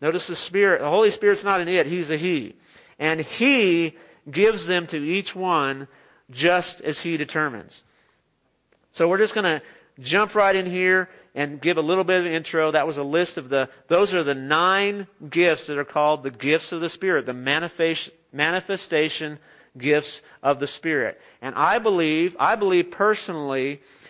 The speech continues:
that every single one of us can walk in these. And most likely, you will walk in one more often than other.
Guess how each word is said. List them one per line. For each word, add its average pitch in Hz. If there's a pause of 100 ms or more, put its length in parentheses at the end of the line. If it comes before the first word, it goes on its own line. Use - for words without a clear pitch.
(180)
that 147
every 185
single 202
one 175
of 151
us 156
can 156
walk 185
in 147
these. - (400)
And 143 (300)
most 180
likely, 190
you 151
will 160
walk 175
in 180
one 170 (100)
more 160
often 160
than 165
other. 180